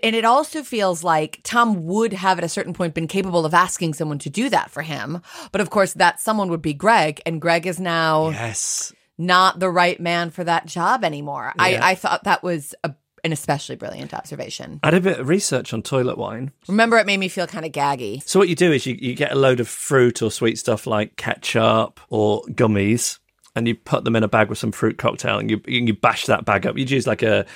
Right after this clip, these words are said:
Speaker 2: uh, a bin bag or a garbage sack, as you would call it, right?
Speaker 1: Mm-hmm.
Speaker 2: Then maybe you'd hide it under the mattress or, uh, in, in the cistern of the toilet, hence the name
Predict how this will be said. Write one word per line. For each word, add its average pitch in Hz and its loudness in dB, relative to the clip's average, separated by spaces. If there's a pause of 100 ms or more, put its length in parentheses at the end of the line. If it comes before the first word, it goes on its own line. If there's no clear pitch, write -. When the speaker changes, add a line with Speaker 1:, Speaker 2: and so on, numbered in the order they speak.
(180)
Speaker 2:
uh, 107 2
a - -2
bin 107 4
bag 92 0
or 95 0
a 98 2
garbage 98 0
sack, - -8
as 104 -4
you 123 -4
would 110 -10
call - -6
it, - -8
right? 113 0
Speaker 1:
Mm-hmm. 151 -4 (280)
Speaker 2:
Then 160 4
maybe 156 4
you'd 131 2
hide 131 2
it 135 0
under 127 0
the 120 -2
mattress - -4
or, 107 0
uh, 101 2
in, 107 -2
in 104 0
the 104 -2
cistern - -2
of - -12
the - -12
toilet, 120 2
hence - -8
the - -6
name 101 0